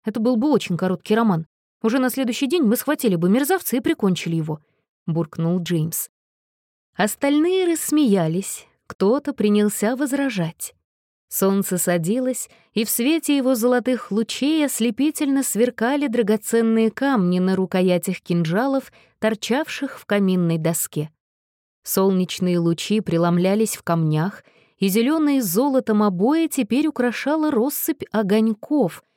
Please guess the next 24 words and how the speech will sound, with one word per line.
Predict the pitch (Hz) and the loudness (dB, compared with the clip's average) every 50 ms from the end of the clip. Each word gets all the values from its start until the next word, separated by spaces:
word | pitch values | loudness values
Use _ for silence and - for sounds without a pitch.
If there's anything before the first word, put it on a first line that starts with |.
| _ _ | _ _
всех | - - - - 185 202 247 269 - - | -10 -10 -4 0 2 2 2 2 0 -4
цветов | - - 208 220 220 - 175 180 185 - - | -8 -4 -4 -4 -2 -2 -2 -4 -4 -4 -4
радуги. | 180 175 170 160 147 156 151 156 185 - _ _ _ _ _ _ _ _ _ _ _ _ _ _ | -2 -2 -2 -2 -4 -6 -8 -8 -10 -12 _ _ _ _ _ _ _ _ _ _ _ _ _ _
Корделия | - 170 170 165 156 156 170 185 220 240 226 214 208 202 | -2 -2 0 0 0 2 2 4 4 4 2 2 2 2
обвела | 180 156 147 180 190 185 185 175 | 0 0 0 0 2 2 0 0
взглядом | 175 165 160 156 170 185 214 226 185 185 190 185 | -2 -4 -2 0 0 2 2 2 2 0 0 -2
старую | - - - 196 208 214 202 170 160 160 | -4 -4 -2 0 0 2 2 2 2 2
мебель, | 160 156 160 170 208 202 185 190 190 - _ _ _ _ _ _ | 2 0 0 0 0 0 -2 -4 -4 -8 _ _ _ _ _ _
потрепанные | _ 214 240 220 320 320 302 - - 165 170 175 175 175 | _ -2 -2 0 0 -2 0 0 0 0 0 0 0 -2
ковры, | - - 175 165 156 165 160 170 196 226 220 _ _ _ _ _ _ _ | -2 -2 -2 0 0 0 0 0 0 -2 -4 _ _ _ _ _ _ _
весь | - 165 185 196 175 - | 0 2 2 2 2 0
этот | 185 - - 147 - - | -4 -4 -4 -6 -6 -12
художественный | - - 220 196 202 190 190 214 208 - - 208 214 233 | -6 -4 0 0 0 0 0 -4 -4 -2 0 0 2 2
беспорядок, | 220 233 240 - - 294 294 285 262 196 160 147 - - - _ _ _ _ _ _ _ _ _ | 2 0 -2 -2 0 0 2 2 2 0 0 -2 -8 -12 -20 _ _ _ _ _ _ _ _ _
и | 180 190 | 0 2
у | 208 208 | 4 4
нее | 208 208 214 214 180 180 214 269 294 | 4 4 4 4 4 2 2 2 2
заныло | 262 262 269 247 202 190 196 185 175 180 | 0 0 0 0 2 2 2 0 0 -2
сердце. | 170 - - 170 156 147 - - - - - - - _ _ _ _ _ _ _ _ _ _ _ _ | -2 -2 -2 -2 -4 -4 -6 -8 -10 -10 -12 -14 -20 _ _ _ _ _ _ _ _ _ _ _ _
У | - 160 170 | 0 0 2
Анны | 180 202 220 202 170 165 180 | 2 2 2 2 2 0 0
было | 170 165 185 226 214 190 | 0 0 2 2 2 0
так | 180 - 214 220 214 - | 2 0 -2 -2 0 -2
уютно, | 175 170 160 170 202 240 - - - 165 160 | 0 0 0 0 0 -2 -2 -4 -4 -6 -6